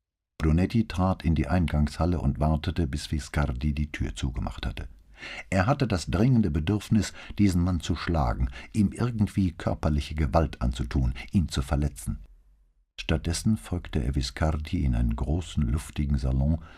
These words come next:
der auf einen Garten hinausging. „Was kann ich für Sie tun, Kommissario?“ fragte Viscardi, der die Höflichkeit aufrecht erhielt,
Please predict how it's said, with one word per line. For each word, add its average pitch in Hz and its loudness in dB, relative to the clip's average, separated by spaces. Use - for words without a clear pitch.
der 71 2
auf 67 -4
einen 67 2
Garten - -4
hinausging. 50 -4
„Was 131 0
kann 151 2
ich 160 -4
für 151 0
Sie 165 -2
tun, 65 -2
Kommissario?“ 82 0
fragte - -4
Viscardi, 71 -2
der 78 2
die 73 0
Höflichkeit 85 -2
aufrecht 78 -4
erhielt, 92 0